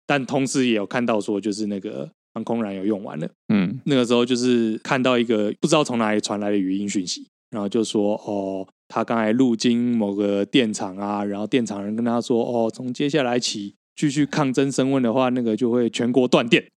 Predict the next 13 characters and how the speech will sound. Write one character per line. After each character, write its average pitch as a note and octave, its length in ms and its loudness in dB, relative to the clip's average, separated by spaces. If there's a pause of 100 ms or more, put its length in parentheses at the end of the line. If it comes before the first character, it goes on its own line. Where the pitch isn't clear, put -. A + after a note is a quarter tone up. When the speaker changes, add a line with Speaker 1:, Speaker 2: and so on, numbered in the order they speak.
(240)
Speaker 2:
哦。 F2 600 4
Speaker 1:
全 D3 160 -2
国 D3+ 100 4
断 D#3 220 0
电 E3+ 160 2
的 D3+ 100 2
话， D#3+ 340 4 (120)
网 B2+ 160 4
络 E3+ 160 6
也 B2+ 80 4
不 D#3 100 -4
能 E3 100 4
用， G3 160 6